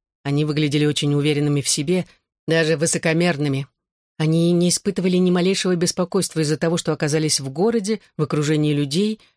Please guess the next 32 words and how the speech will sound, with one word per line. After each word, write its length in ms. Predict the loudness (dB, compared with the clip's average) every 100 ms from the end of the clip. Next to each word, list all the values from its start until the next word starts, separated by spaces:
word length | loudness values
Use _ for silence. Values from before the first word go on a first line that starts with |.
| -2
а 40 |
не 100 | 0
себе 220 | 0 -2
подобных. 600 | -4 -2 -2 -2 -4 -4 _ _ _ _ _ _ _ -2
Клэр 340 | 0 0 -2 _
улыбнулась 520 | -2 0 2 2 0
при 160 | 0 -2
этой 220 | -2 -2
мысли. 420 | -2 -4 -6 -12 -20 _ _ _ _ _ -4
Она 160 | -2
была 180 | 0 0
стольким 440 | 0 -2 -2 0 0
обязана 460 | 0 0 2 2
мисс 280 | 2 0 -2
О'Харе, 540 | -8 -4 -2 0 -2 -8 _ _ _ _
или 180 | -6 -4 -2
Анжеле, 540 | -2 0 -2 -6 -8 _ _
как 180 | -6 -4
она 140 | -4
теперь 260 | -2 -4 -2
должна 340 | -2 -2 -2
была 260 | -2 -4 -2
называть 380 | -2 0 -2 -4
учительницу. 680 | -6 -4 -4 -4 -4 -6 -6 _ _ _ _ _ _ _ -4
Клэр 260 | 0 0
была 200 | 0 0
обязана 500 | 2 0 2 2 2
Анжеле 320 | 2 2 0 2
всем, 340 | 0 0 -2
включая 420 | -4 -4 0 -2
последние 560 | -2 -2 -2 -2 0 0
дни, 320 | 0 -2